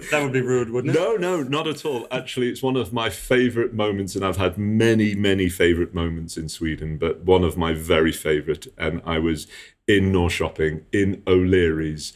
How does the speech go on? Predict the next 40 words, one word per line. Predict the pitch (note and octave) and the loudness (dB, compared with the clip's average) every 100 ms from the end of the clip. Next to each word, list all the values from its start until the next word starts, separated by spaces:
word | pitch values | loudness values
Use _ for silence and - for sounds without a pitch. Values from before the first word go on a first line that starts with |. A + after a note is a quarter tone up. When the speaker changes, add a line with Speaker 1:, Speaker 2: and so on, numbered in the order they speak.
| - - - - | -14 -14 -6 2
Speaker 2:
in | F#2 F2+ | 2 4
Norrköping | D#2 - D2 - D2 C#2+ - | 0 -4 -8 -8 -8 -8 -8
for | - F2 D#2 | 2 2 2
that | D2+ - | -2 -6
game, | D#2+ D#2 D#2 D#2 | -4 -2 -4 -6
and | D#2+ | -8
I'd | D#2 D2+ | -8 -6
been | D#2+ E2 | -4 2
working | F2 E2 E2 | 2 2 -4
with | E2 D#2+ | -6 -8
some | D#2+ D#2 | -8 -12
fabulous | - - D#2+ D#2+ D#2 | -6 -4 -2 -2 -2
schools | - F2 D#2 D2+ | -4 -4 -4 -4
in | D#2+ D2+ D2 | -8 -8 -8
the | D2+ | -10
town, | - D#2 D2+ D2+ - _ _ _ | -6 -6 -6 -12 -18 _ _ _
uh, | E2 D#2 E2 D2+ | -8 -6 -6 -6
that | D#2+ - - | -8 -6 -4
day, | D2+ D2 C#2+ _ - _ _ _ E2+ | -2 -2 -8 _ -20 _ _ _ -2
and | E2+ | 0
I, | F2 F2 - | 0 0 0
and | E2+ | 2
I | E2+ | 4
was | F2 | 4
going | G2+ G2 | 4 2
to | F#2 | 4
work | G2 F#2+ | 4 4
with | F#2 | 0
them | F2 | 2
the | F2 | 2
following | F2 F2 F2+ E2+ D2+ | 2 2 2 2 0
day, | D2+ D#2 - | 0 -2 -4
and | G2 G2 | -4 0
like | B2 C#3 B2+ | 2 2 4
an | B2 | 4
idiot, | B2 F#2+ C2+ - - - | 4 2 -2 -8 -6 0
I | F#2 F#2+ | 2 4
had | F2+ F2 | 2 0
said, | - D#2 D2 - - - _ - | -4 -4 -4 -10 -14 -18 _ 0
"I | F#2+ G2+ G2 F#2+ G2 G2 | 4 6 6 4 2 -2